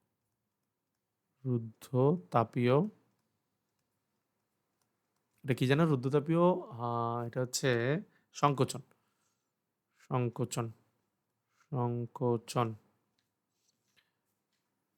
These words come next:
এনট্রপি, এনট্রপি, জায়গা ছোট হয়ে গেছে।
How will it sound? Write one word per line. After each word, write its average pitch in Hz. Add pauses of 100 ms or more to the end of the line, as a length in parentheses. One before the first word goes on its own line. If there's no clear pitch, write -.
(200)
এনট্রপি, 127 (1600)
এনট্রপি, 120 (1300)
জায়গা 123
ছোট 120
হয়ে 113
গেছে। -